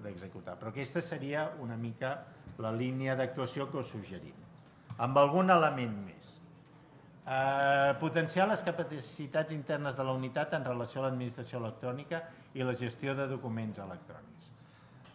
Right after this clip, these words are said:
Eh, i metadades. Identificació dels experts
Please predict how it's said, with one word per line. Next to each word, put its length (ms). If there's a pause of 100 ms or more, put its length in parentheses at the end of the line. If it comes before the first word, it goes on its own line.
(200)
Eh, 1080 (120)
i 240
metadades. 640
Identificació 800
dels 240
experts 480